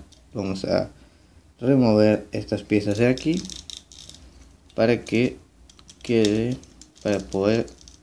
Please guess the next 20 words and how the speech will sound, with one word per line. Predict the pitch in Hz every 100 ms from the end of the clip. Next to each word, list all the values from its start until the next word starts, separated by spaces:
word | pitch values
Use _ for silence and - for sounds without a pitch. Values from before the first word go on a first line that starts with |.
| -
ensamblar, | 151 139 113 104 95 95 110 143 - _ - _ _ _ _ _ -
ahí | -
está, | - 127 156 - - - - - - _ - _ _
para | 143 139
poder | 120 113
ensamblar | 110 - 101 95 98 110 147 - _ _ _ _ _ _ - - - - _ _ _ -
estas | 117 -
pequeñas | - 110 - 113 104
bisagras | 120 123 135 120 123 147 143 -
en | 127 107
los | 101
hombros | 101 95 101
de | 104 104
Arcee. | 92 101 - 139 - - _ _ _ - _ - - - - - - -
Ensamblamos | 95 92 95 95 98
la | 95
parte | 95 95 92 101
de |
su | -
pecho | - 123 123 - 127